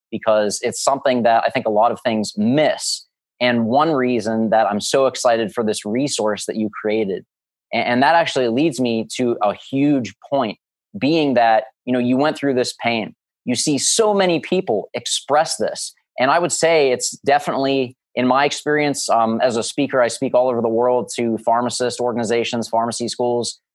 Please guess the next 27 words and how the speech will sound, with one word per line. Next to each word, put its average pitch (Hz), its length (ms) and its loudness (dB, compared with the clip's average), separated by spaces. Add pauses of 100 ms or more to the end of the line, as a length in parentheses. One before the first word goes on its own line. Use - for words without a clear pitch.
(240)
Uh, 117 200 2
it's 123 140 -4
definitely 156 380 2
in 139 60 2
the 127 80 2
top 127 360 0
three 123 260 0
complaints 123 560 -4
or 113 120 -2
pain 117 260 -4
points, - 460 -8 (360)
f-, - 100 -8
hands 143 340 0
down, 117 380 0
all 131 200 4
the 123 80 0
time. 107 300 -4 (320)
You 120 80 -4
know, 110 340 0
loans, 123 580 0
uh, 104 120 -4
what 143 180 0
do 143 100 4
I 131 140 4
do? 123 340 -2 (180)
Paying 131 300 0
back. 117 240 2